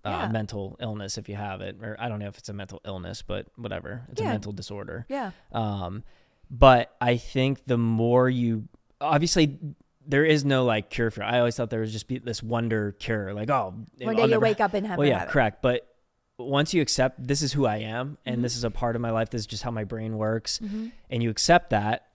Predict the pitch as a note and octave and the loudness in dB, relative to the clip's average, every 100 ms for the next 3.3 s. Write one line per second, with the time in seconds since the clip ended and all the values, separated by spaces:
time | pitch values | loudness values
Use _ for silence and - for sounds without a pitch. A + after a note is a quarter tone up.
0 | - C3 C#3+ C#3 B2+ A#2+ A#2 A#2+ A2+ A2+ | -4 2 4 4 4 2 0 2 2 2
1 | A2+ A2+ B2 A#2+ A2+ A2+ A2 B2 A2 G#2+ | 0 -2 0 0 0 -2 2 2 2 0
2 | - B2 A2 G#2+ G#2 - - _ _ _ | 0 2 4 4 0 -10 -20 _ _ _
3 | _ - C3 | _ -4 -4